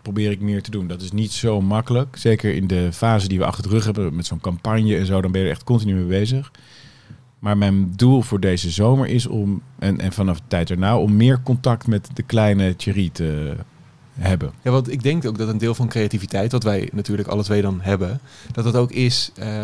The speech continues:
Speaker 2: dat, dat dat kind is wat nooit weggegaan is. Omdat als iedereen groot wordt,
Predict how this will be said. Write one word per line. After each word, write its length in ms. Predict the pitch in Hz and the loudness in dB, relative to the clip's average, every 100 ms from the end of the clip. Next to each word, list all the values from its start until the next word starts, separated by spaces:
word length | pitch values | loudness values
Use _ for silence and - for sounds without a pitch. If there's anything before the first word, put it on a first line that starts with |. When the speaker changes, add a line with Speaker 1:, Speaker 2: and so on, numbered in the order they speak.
| - | -4
Speaker 2:
dat, 140 | 120 123 | -6 -2
dat 160 | 120 | 0
dat 180 | 120 113 | 0 -2
kind 260 | - 196 107 | -2 -2 -2
is 220 | 98 - | -4 -4
wat 280 | 107 107 - | -4 -4 -2
nooit 240 | 117 110 | 0 0
weggegaan 520 | 110 123 127 - 101 104 | 0 -2 -2 -8 -6 -6
is. 220 | 117 - | -10 -6
Omdat 420 | 117 107 - - - | -2 -2 -4 -16 -2
als 160 | 113 | 0
iedereen 240 | 131 117 110 | 2 0 2
groot 300 | 127 147 120 | 4 4 2
wordt, 340 | 92 117 - | -2 -2 -8